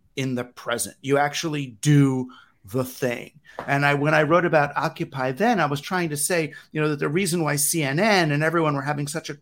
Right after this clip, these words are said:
hard time with Occupy is 'cause Occupy wouldn't state their goals. What do you want? They would just, they, it was like a new normative behavior. They just did it. "We're gonna occupy,"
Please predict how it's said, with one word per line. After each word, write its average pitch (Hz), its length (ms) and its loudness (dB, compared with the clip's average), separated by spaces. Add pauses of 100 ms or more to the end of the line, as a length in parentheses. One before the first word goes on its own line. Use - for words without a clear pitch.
(140)
hard 175 340 2
time 147 540 0
with 131 160 -4
Occupy 147 480 -4
is 127 100 -8
'cause 143 140 -10
Occupy 143 400 -4
wouldn't 139 280 -6
state 139 420 -2 (320)
their 131 160 2
goals. 127 580 2 (180)
What 135 140 0
do 139 60 -2
you 123 280 -4
want? 135 360 2 (480)
They 143 120 6
would 143 140 2
just, 147 300 -4
they, 156 80 -2 (120)
it 156 140 -4
was 151 160 -2
like 147 160 -2
a 139 60 2
new 170 460 2 (160)
normative 143 800 4 (240)
behavior. 143 600 0
They 139 120 0
just - 440 -6
did 139 200 2
it. - 200 -8
"We're 147 160 2
gonna 147 300 -2
occupy," 139 720 2